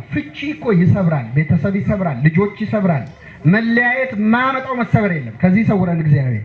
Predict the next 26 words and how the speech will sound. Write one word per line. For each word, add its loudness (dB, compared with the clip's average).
ስለዚህ 0
አንድ 0
ስጋ -2
ይሆናሉ 0
አለ። -2
ሌላው 0
እንደው 4
ቀላል 0
የአማርኛ 0
ጥያ-፣ -2
ጥያቄ 2
ልጠይቃችሁ። -2
ሰው 2
እናትና 0
አባቱን 0
ይተዋል 2
ሲል -6
ወንድን 0
ነው -2
ሴትን 2
ነው 2
የሚመለከተው? 0
ይተዋል 6
የሚለው 2
ቃል -14
በአማርኛ 4